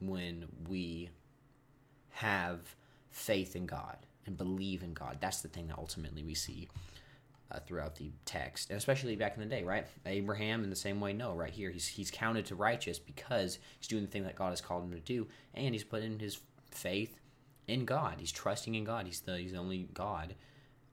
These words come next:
Uh, he knows that he's the only God, right? One and true, uh, Yahweh, right? So, uh, I wanted to bring up at that point. So let's get into verse two. "You shall take with you seven each of every clean animal, a male and his female, two of each,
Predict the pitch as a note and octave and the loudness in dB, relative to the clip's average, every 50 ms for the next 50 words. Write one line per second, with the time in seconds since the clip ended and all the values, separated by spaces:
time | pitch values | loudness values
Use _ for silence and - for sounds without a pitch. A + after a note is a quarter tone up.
0 | - - E2 E2 F#2+ G2 G2+ G#2 G#2 G2 F#2+ G2 F2 F2 G2 G2+ F#2 E2+ F2 F2+ | -8 -6 -4 -2 0 2 4 6 6 6 4 2 0 0 0 -2 -2 -2 -2 -2
1 | F#2 - - E2+ E2+ F2+ F2+ F2 - E2 D#2 D#2 - - G2 G2+ - - - A2 | -2 -2 -2 -2 -2 -2 -2 -2 -2 -4 -4 -4 -6 -8 -10 -10 -8 -8 -6 -6
2 | - - - - - - - - - - - - - - - - - - - - | -6 -8 -10 -12 -14 -14 -14 -14 -16 -16 -18 -20 -20 -20 -20 -20 -20 -20 -20 -20
3 | - - - - - E2+ F2 F2+ F#2 F#2+ - - E2 E2 D#2 D#2 - - - - | -20 -16 -12 -12 -8 -6 -4 -4 -4 -2 -2 -2 -2 -2 -4 -6 -10 -16 -20 -20
4 | D#3 - - - - E2 D#2 D2 D#2 E2 E2 D#2 D#2 D#2 D#2 D2 C#2 D#2 D#2+ D2+ | -20 -20 -14 -10 -8 -6 -6 -4 -4 -4 -4 -2 -2 -4 -4 -4 -4 -6 -4 -4
5 | D2+ D#2+ E2 D#2+ - - - A1 G#1 C#2+ E2+ G2 - - - - - - - - | -4 -6 -4 -4 -2 -2 -2 -2 -4 -6 -8 -8 -12 -16 -20 -20 -20 -20 -20 -20
6 | - - - - - - - - D#2 D#2 D#2+ D#2 D#2 D#2+ E2 E2 F2 E2+ D#2+ - | -20 -18 -16 -14 -12 -12 -10 -8 -6 -6 -4 -4 -4 -4 -4 -4 -2 -4 -4 -6
7 | - - - - - - F#2 - - - - - F#2 F2+ - - G2 F#2+ F#2+ F#2 | -10 -12 -10 -10 -8 -8 -8 -8 -8 -10 -8 -6 -6 -4 0 0 0 2 2 0
8 | - - F#2 F2 F2 C#2+ D#2 D#2 F2+ E2+ D#2+ D#2 - - - - - - - - | 0 0 0 0 -2 -2 -4 -4 -4 -4 -2 -2 -4 -4 -6 -8 -12 -20 -20 -20
9 | - - - - - - - G2+ - - - - A#2+ B2+ - D3 B2 - - C3+ | -20 -14 -12 -12 -10 -10 -10 -12 -10 -8 -4 -2 2 6 6 6 6 6 6 4
10 | A#2+ A2+ G#2+ - A2 G#2+ G#2+ - G2+ G2 - - - B2 B2 B2+ C3 C3 B2+ B2+ | 4 4 4 4 2 2 2 2 0 2 2 4 6 6 6 6 4 4 2 2
11 | B2+ - - - - - - - - - G2+ G#2 G2+ G#2 - - - - - F#2 | 0 -2 -6 -12 -20 -20 -20 -16 -6 -2 0 0 2 4 2 2 2 2 0 0
12 | F#2 F#2 F2 E2 - - - A2+ A2+ B2 B2+ A2+ - - - - B2+ C3 C#3 C3 | 0 0 0 -2 0 2 4 4 4 4 2 0 0 -2 -4 -2 0 2 2 2
13 | - - F2 E2+ E2 E2 E2 E2 E2+ E2+ F#2 G2+ G#2 G#2+ A2 A2 G#2+ G#2 - F#2 | 2 0 -4 -4 -4 -6 -6 -6 -4 -2 0 0 0 0 0 0 -2 -2 -2 -2
14 | F#2 G2+ F#2+ - - - D2+ D#2+ E2+ E2+ D#2 D#2+ D#2+ - - A2 G2+ F2 D#2 E2+ | -2 -2 -2 -4 -4 -6 -6 -6 -6 -4 -6 -6 -6 -2 0 0 0 2 0 -2
15 | F#2 - - - - | -2 -2 -4 -6 -6